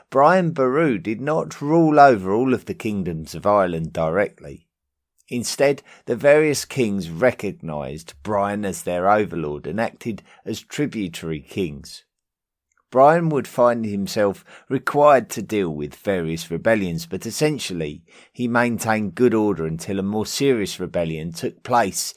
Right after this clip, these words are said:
in ten thirteen involving Leinster and Dublin, who had never been wholly comfortable bowing down to anyone. The King of Leinster was Moel Murtha mac Murtha, who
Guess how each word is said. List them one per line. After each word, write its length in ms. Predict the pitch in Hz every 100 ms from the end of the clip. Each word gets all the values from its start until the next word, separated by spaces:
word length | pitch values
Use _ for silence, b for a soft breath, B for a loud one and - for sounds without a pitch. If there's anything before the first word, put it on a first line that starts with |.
| b b b
in 220 | 123 123 98
ten 340 | - 113 101
thirteen 720 | - 95 87 - 120 104 82
involving 720 | 82 82 101 98 87 101 98 - b b -
Leinster 640 | 82 82 82 - - 82
and 140 | 87
Dublin, 500 | 87 117 85 71 67 - _ b b
who 120 | 107
had 240 | 113 101 104
never 260 | 143 123
been 300 | 95 95 90
wholly 340 | 82 90 87 87
comfortable 760 | - 90 - 82 - 85 82 b b b
bowing 380 | 92 90 90 87
down 260 | 80 69 69
to 200 | - 82
anyone. 480 | 82 76 65 60 - _ _ _ _ _ _ _ _ _ -
The 120 | 127
King 320 | - 190 202
of 160 | 156 87
Leinster 600 | 107 101 82 - - 80
was 500 | 80 90 95 87 - -
Moel 480 | 104 120 143 160 156
Murtha 760 | 123 127 110 95 92 90 85 _
mac 420 | 101 98 - -
Murtha, 680 | 107 101 - - - 69 - _ _ - b b -
who 360 | 139 143 135